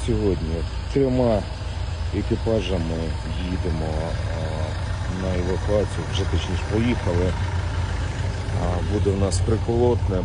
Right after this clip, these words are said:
буде в нас, е, Бурлук. І те, що я й казав, е, що буде великий наплив, е, евакуйованих,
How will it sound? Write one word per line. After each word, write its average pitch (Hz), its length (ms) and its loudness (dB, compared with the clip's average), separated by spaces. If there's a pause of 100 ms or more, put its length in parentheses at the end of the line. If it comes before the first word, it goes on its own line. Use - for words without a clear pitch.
буде 95 160 2
в 92 120 2
нас, 90 520 0
е, 90 320 2 (160)
Бурлук. 117 600 2 (920)
І 92 560 2 (2250)
те, 175 160 6
що 135 180 4
я 135 160 6
й 131 60 4
казав, 113 440 2 (160)
е, 95 360 4
що - 180 0
буде 110 240 2
великий 113 500 4 (540)
наплив, 107 420 4 (160)
е, 95 440 2
евакуйованих, 101 720 2